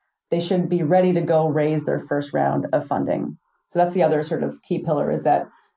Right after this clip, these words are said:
as part of the fellowship, the innovator is actually provided with, you know, like, a, a stipend, but also some cash to pay for all that stuff.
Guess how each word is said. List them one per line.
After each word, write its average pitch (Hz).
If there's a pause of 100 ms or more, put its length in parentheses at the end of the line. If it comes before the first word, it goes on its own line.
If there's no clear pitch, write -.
(240)
as 156
part 180
of 156
the 160
fellowship, 185
the 151
innovator 156
is 156
actually 156
provided 147
with, 143 (420)
you 180
know, 147
like, 143
a, 143
a 160
stipend, 185
but 180
also 160 (240)
some -
cash 208 (120)
to -
pay 320
for 214
all 170
that 147
stuff. -